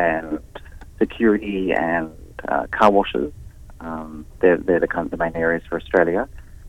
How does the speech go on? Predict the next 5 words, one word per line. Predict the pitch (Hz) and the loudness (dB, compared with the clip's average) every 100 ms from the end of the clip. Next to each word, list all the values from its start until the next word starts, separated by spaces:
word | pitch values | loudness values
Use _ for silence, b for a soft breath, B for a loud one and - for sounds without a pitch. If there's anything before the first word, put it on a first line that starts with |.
| - - | -18 6
So | 107 107 107 107 104 - | 10 10 10 8 6 6
slavery | 135 120 110 107 104 98 - - | 8 8 6 6 4 0 -2 -6
exists | - 120 - - | 0 0 2 4
here. | 104 180 - b b b - - - | 4 4 2 b b b -18 -4 2
Up | 101 | 2